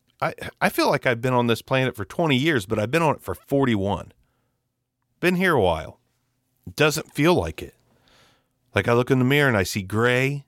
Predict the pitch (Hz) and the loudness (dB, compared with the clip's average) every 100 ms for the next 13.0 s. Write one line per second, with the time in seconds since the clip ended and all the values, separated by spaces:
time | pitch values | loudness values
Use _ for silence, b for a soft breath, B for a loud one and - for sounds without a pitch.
0 | - 101 98 87 104 117 131 135 113 92 | -8 -4 -2 -2 0 2 2 2 2 0
1 | - 110 101 87 b b b b - 95 | 0 -2 -2 -6 b b b b -2 2
2 | 107 127 120 101 104 120 131 127 135 131 | 4 4 2 -2 0 2 2 0 -2 0
3 | 123 113 117 110 - 123 131 117 110 113 | 2 2 0 -4 -2 0 0 0 2 2
4 | 127 127 98 - 120 101 b b b b | 2 2 -2 0 0 -2 b b b b
5 | - - 107 90 - 117 123 107 87 78 | -10 -8 -8 -8 -4 0 0 0 -4 -4
6 | 90 87 90 87 - 110 120 127 - 98 | -4 0 0 0 0 2 2 0 0 0
7 | 90 98 90 87 85 - _ _ _ _ | 0 0 2 2 0 -6 _ _ _ _
8 | _ _ _ _ _ - 131 147 - 156 | _ _ _ _ _ -6 -6 -6 0 0
9 | 139 - 156 196 87 - _ _ _ _ | 0 -2 0 0 -4 -10 _ _ _ _
10 | _ _ _ _ _ _ _ _ 117 127 | _ _ _ _ _ _ _ _ 2 4
11 | 135 123 110 143 131 156 202 175 113 101 | 2 0 -2 0 0 0 0 2 0 0
12 | 92 _ _ 165 233 - - 95 110 | -4 _ _ -2 -2 -2 0 2 2